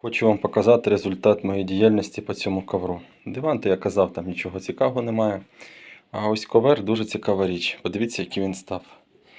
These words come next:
За півтора години важкої праці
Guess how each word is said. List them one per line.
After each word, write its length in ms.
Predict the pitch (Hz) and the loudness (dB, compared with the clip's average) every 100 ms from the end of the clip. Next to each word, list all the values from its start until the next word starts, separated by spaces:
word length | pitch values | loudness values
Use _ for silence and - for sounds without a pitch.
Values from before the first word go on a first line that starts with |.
| - - _ - | -20 -20 _ -8
За 80 | - | -2
півтора 420 | 120 113 113 117 | -2 4 6 6
години 560 | 110 98 107 101 92 90 - _ | 6 4 2 2 -2 -4 -14 _
важкої 380 | 95 - - 101 | -8 -6 0 0
праці 440 | 92 123 127 - | 4 4 4 0